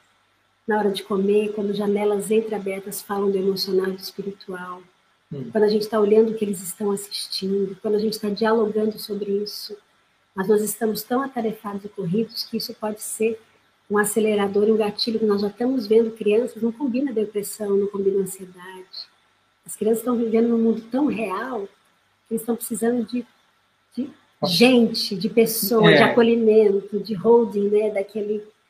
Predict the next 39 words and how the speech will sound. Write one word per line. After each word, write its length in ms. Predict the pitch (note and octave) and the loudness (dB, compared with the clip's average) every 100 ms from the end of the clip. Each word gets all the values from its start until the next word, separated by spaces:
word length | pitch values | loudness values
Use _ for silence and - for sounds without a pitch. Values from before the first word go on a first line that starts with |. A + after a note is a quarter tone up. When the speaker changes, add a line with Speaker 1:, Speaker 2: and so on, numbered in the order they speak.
| _ _ _ | _ _ _
Speaker 1:
de, 300 | F3 A#3 - | -8 -8 -8
de 140 | - - | -16 -4
paternidade 840 | - C4 - A#3 A3+ G#3 F#3+ G3+ - | 0 0 2 2 2 0 -4 -6 -6
e 40 | |
maternidade. 600 | G#3+ G3+ G3+ G3 F#3+ E3+ - _ - - | -8 -6 -4 -4 -4 -10 -20 _ -18 -16
E 60 | |
funções 540 | - B3 A#3+ - B3 A3+ | -8 -6 -4 -4 -2 -2
muito 220 | B3+ C#4+ | -4 -4
definidas 720 | C#4 - C4 A3+ A3+ A3 F3+ | -6 -6 -4 -2 -2 -4 -6
do 140 | F3 | -4
afeto 580 | G3+ - - G#3 A#3 - | -4 -6 -10 -8 -8 -8
e 20 | |
da 140 | G#3+ A3+ | -4 -2
lei, 340 | F#3+ F3 F3+ - - - _ - | -2 -4 -8 -14 -20 -20 _ -2
limites 880 | G3+ G3 G#3 C4+ - - - - - - | 2 2 2 0 -4 -14 -14 -16 -14 -6
e 80 | G#3+ | -4
amor. 420 | A3+ F#3+ E3 F#3 _ _ _ _ _ | -2 -4 -4 -8 _ _ _ _ _
Isso, 360 | G#3+ C4 - - - | -6 -4 -6 -6 -2
nós 160 | G3+ | -2
só 120 | G#3 G3 | 0 -2
vamos 220 | A#3 C4+ | -2 -4
conseguir 300 | C4 - A3 | -6 -6 -4
dar 120 | G#3 | -4
o 40 | |
evangelho 440 | G3+ G3 G3 G#3+ G#3 | -2 -2 -2 -4 -6
com 160 | B3+ | -6
isso. 400 | G3+ E3+ - - - _ _ _ _ _ _ G3 | -6 -8 -16 -20 -20 _ _ _ _ _ _ 2
O 80 | |
evangelho 500 | A3+ A3+ A3+ A#3 C4+ | 4 4 2 2 2
na 120 | F4+ G#4 | 2 2
vida, 320 | A#3 A3+ G#3+ | 0 -2 0
no 180 | G#3+ - | 0 -2
carro, 380 | G#3 G3+ F3 | -8 -8 -8
conversando 400 | G#3 G3 G3 A3+ | -6 -6 -4 -6
como 160 | A3+ A#3 | -4 -2
a 40 | |
Bíblia 240 | A3 A3+ B3 | 0 0 0
mesmo 280 | B3 A#3 A#3 | 0 -2 -6
fala. 300 | A3 G3+ | -10 -12